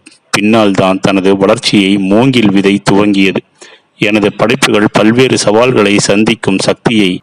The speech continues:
நான் கொடுத்திருக்கிறேன். அவற்றால கையாள முடியாத பிரச்சனைகளை அவற்றிற்கு நான் எப்பொழுதுமே தருவதே இல்லை" அப்படின்னு சாந்தமாக பதிலளிச்சாரு கடவுள். மேலும் கடவுள் அந்த மனிதரை பார்த்து சொன்னாரு, "உனக்கு ஒண்ணு தெரியுமா குழந்தை?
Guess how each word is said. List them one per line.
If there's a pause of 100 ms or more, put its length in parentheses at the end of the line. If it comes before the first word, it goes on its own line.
நான்
கொடுத்திருக்கிறேன். (320)
அவற்றால
கையாள
முடியாத
பிரச்சனைகளை
அவற்றிற்கு
நான்
எப்பொழுதுமே
தருவதே
இல்லை"
அப்படின்னு (120)
சாந்தமாக
பதிலளிச்சாரு
கடவுள். (400)
மேலும்
கடவுள்
அந்த
மனிதரை
பார்த்து
சொன்னாரு, (400)
"உனக்கு
ஒண்ணு
தெரியுமா
குழந்தை?